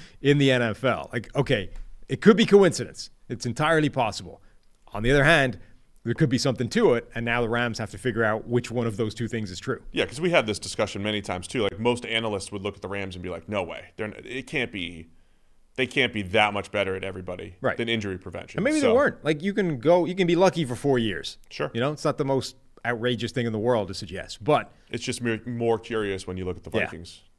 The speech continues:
Speaker 2: having success in that
Speaker 1: Exactly.
Speaker 2: area.
Speaker 1: The Vikings having success, you immediately having no success. Like, there are a lot, there are,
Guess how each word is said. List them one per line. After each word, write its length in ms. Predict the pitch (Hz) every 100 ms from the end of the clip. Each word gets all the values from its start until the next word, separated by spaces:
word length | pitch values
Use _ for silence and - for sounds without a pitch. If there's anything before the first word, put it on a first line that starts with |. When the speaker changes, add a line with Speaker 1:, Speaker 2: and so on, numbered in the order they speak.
| _
Speaker 2:
having 300 | - 107 92
success 500 | - 92 - 78 - -
in 40 | -
that 20 |
Speaker 1:
Exactly. 380 | 98 107 90 -
Speaker 2:
area. 80 | -
Speaker 1:
The 60 |
Vikings 280 | 101 117 113
having 160 | 131 120
success, 480 | 104 120 120 104 -
you 260 | 113 120 113
immediately 420 | 113 113 110 110
having 200 | 110 107
no 160 | 123
success. 540 | 120 - - 95 90 -
Like, 220 | 104 101
there 120 | 123
are 40 | 117
a 60 |
lot, 240 | 120 143 123
there 120 | 123
are, 200 | 117